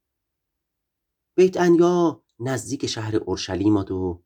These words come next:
تا آنکا فاصلش سه کیلومتر آد. بوری از یهودینیا حد مارتا و مریم اندستادید تا و خاطر مرگ کاکشو آروم شناکنید. و وقتی مارتا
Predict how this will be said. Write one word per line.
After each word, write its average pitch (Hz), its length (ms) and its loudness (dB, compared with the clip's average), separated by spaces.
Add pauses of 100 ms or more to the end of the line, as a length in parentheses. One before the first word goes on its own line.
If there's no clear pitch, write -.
(140)
تا 175 160 2
آنکا 165 300 2
فاصلش 101 840 -4 (140)
سه - 200 -14
کیلومتر 92 540 -4
آد. 92 220 -12 (1800)
بوری 247 200 2
از 185 160 0
یهودینیا 156 840 4 (160)
حد 185 200 -6
مارتا 143 480 2
و 139 100 0
مریم 113 420 -2
اندستادید 113 800 0 (220)
تا 165 240 0
و 143 80 -4
خاطر 139 800 0 (220)
مرگ 113 400 -6
کاکشو 92 800 -4 (220)
آروم 90 340 -6
شناکنید. 104 600 -8 (2000)
و 98 40 -4
وقتی 98 320 -4
مارتا 104 640 0